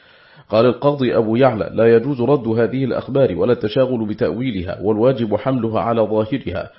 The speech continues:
وأنها صفات لله لا تشبه سائر الموصوفين بها من الخلق، ولا يعتقد التشبيه فيها، لكن على ما روي عن الإمام أحمد وسائر الأئمة،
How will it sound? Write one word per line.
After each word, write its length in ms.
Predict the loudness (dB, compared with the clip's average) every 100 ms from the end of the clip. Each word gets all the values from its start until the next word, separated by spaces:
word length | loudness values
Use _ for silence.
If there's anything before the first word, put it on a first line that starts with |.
| _ _ -2
وأنها 420 | 0 2 0 -2
صفات 440 | -2 -2 -2 -2
لله 380 | -4 -6 -2 0
لا 260 | 0 -2 -2
تشبه 440 | -4 -10 -8 -6
سائر 360 | -4 -2 0 -2
الموصوفين 680 | -2 -6 -8 -12 -8 -6
بها 240 | -4 -2 -2
من 140 | -2
الخلق، 440 | -4 -2 -4 -4 -10 -10 -20 -10 -2
ولا 220 | 2 2
يعتقد 500 | 2 0 -2 0 -2
التشبيه 560 | -2 -6 -6 -6 -4
فيها، 320 | -6 -4 -4 -2
لكن 420 | 2 2 2 -6
على 300 | 0 2 2
ما 100 | 2
روي 340 | 0 0 -2
عن 160 | -4 -6
الإمام 340 | -4 0 0
أحمد 400 | 0 -4 -6 -8
وسائر 420 | -6 -6 -2 0 -2
الأئمة، 480 | -4 -4 -4 -4